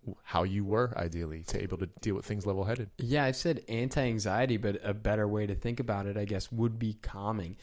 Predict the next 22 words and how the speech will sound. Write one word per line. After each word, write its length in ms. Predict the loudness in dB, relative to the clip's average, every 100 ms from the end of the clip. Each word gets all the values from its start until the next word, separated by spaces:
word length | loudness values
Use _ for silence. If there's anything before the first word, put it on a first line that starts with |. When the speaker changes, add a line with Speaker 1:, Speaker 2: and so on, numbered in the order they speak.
| -14 -8
Speaker 2:
That 180 | 0 2
there 140 | 6 4
is 140 | 4
a 60 | 2
very 280 | 2 2
calming 540 | 4 2 2 2 2 2
level 320 | 2 2 0
that 200 | 0 0
is 220 | -2 -2
not 280 | -2 -2 0
a 40 |
level 500 | 0 0 0 0 0 -2
of 320 | -6 -6 -8 -2
psychoactivity 800 | 2 4 2 -2 0 0 2 0
the 80 | 0
same 320 | -2 -2 -4
way 160 | -4 -6
T 300 | -4 -2 -2
H 100 | -4
C 340 | -4 0 2 2
is, 300 | 0 -2 -6 -12 -20 -20 -2
but 360 | 4 6 4